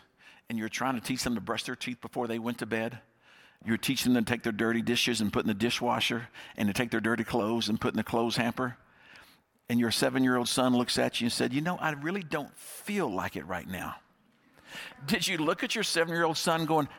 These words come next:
"That's okay, son. What we're really after here is just a good heart, okay? When you feel like putting your dirty clothes in the hamper, that's when you put those in there. When your heart feel-," No, absolutely not, we didn't. We're like, "Listen, I'm gonna bust your backside if you don't get those in there,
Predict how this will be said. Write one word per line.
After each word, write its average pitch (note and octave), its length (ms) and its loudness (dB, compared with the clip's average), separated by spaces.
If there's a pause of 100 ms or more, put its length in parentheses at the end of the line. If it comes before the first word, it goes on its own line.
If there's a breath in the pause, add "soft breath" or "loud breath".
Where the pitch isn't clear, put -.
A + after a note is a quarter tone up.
(120)
"That's F3+ 240 2
okay, D#3+ 320 2
son. C3 320 2
What D3 140 0
we're D#3+ 100 2
really F3 220 4
after D#3 240 0
here C#3+ 160 0
is A#2+ 80 0
just - 240 -2
a A2 40 -6
good A#2 200 -4
heart, - 500 -2 (160)
okay? D3 260 2 (240 loud breath)
When E3+ 180 2
you F3 120 2
feel B3+ 260 2
like D3 280 6
putting B2+ 200 4
your B2 120 2
dirty A2+ 240 2
clothes A2+ 280 2
in A2 60 0
the G#2+ 60 2
hamper, A2 340 0 (220 loud breath)
that's G#3+ 260 -2
when E3+ 120 -2
you C3 100 0
put B2 180 -2
those A2+ 220 -2
in A2 80 -2
there. A#2+ 100 0
When D3 160 -2
your C#3+ 140 -2
heart F#3 320 -6
feel-," C3 100 -4 (180 loud breath)
No, - 160 -2
absolutely F#3+ 600 4
not, E3+ 280 2
we D#3 120 4
didn't. G#2 320 2 (320 loud breath)
We're D3+ 80 4
like, C#3+ 200 6
"Listen, D#3 360 4 (240 loud breath)
I'm E3+ 160 2
gonna E3 160 2
bust C#3 400 2
your F3+ 60 2
backside D3 540 4
if C#3+ 140 2
you D3 80 0
don't D3 200 4
get - 200 4
those C3 240 6
in B2+ 160 6
there, B2+ 240 6